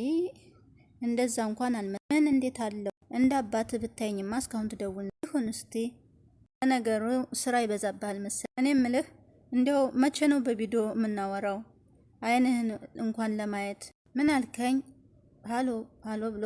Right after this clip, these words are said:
ስልኩ ተዘጋባቸው። «ሃሎ ክብሮም» እያሉ ስልኩ ተቋረጠ። የዚህ ሀገር ኔትወርክ አሉ። «እንደው ባለህበት ቸር ይግጠም።» ናሆሜ በበኩሉ በረጅሙ ተነፈሰ። ተምሩ ጋር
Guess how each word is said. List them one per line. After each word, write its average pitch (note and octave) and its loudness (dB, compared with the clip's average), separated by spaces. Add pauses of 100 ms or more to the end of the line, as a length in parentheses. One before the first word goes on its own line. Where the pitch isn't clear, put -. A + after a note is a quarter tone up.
(120)
ስልኩ A3+ -6 (340)
ተዘጋባቸው። G3+ -4 (200)
«ሃሎ C4 -2 (100)
ክብሮም» B3+ -2 (140)
እያሉ G3+ -4 (680)
ስልኩ - -6 (340)
ተቋረጠ። A3 -4 (1080)
የዚህ C4 2
ሀገር G3+ -2
ኔትወርክ G3 -8
አሉ። G3 -6 (320)
«እንደው C4+ 4
ባለህበት A3+ -2
ቸር A3+ -4
ይግጠም።» G3+ -10 (360)
ናሆሜ C#4 2 (100)
በበኩሉ G#3 -6 (140)
በረጅሙ A#3+ -2 (100)
ተነፈሰ። G3+ -8 (1040)
ተምሩ A3+ -2
ጋር G#3 -4